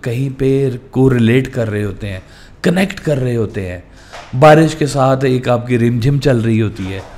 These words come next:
मौसम अच्छा हो तो आपके दिल का मौसम अच्छा होना शुरू हो जाता है।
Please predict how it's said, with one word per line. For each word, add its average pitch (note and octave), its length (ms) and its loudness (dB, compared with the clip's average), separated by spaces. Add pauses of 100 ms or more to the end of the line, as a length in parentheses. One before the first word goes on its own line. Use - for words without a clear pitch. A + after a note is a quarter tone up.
(400)
मौसम C#3 420 2
अच्छा B2+ 200 0
हो C#3 200 6
तो C3 120 0
आपके A#2+ 320 2
दिल A#2+ 220 0
का C#3+ 120 -2
मौसम C3 360 0
अच्छा A#2 220 -4
होना A2+ 260 -4
शुरू G#2+ 280 -6
हो G2 100 -6
जाता F#2 260 -10
है। G2 120 -12